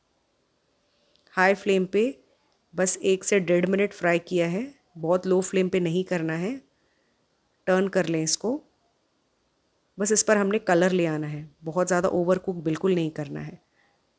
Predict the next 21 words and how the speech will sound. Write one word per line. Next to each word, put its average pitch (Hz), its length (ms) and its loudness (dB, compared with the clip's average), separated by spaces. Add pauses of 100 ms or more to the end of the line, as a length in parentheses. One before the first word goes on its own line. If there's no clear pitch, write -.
(140)
लो 185 180 2
फ्लेम 185 260 2
पे 208 160 0
अंदर 180 320 2
तक 190 220 -2
ये 185 80 2
बहुत 160 240 0
ज़्यादा 175 240 0
हार्ड 165 280 2
हो 165 100 4
जाएगा। 160 400 -4 (880)
तो 180 80 -4
जैसे 175 300 2
ही 233 60 0
इस 220 100 0
पर 226 140 0
कलर 202 340 2
आ 190 100 4
जाता 160 280 -2
है 156 80 -4
ना, 233 200 -6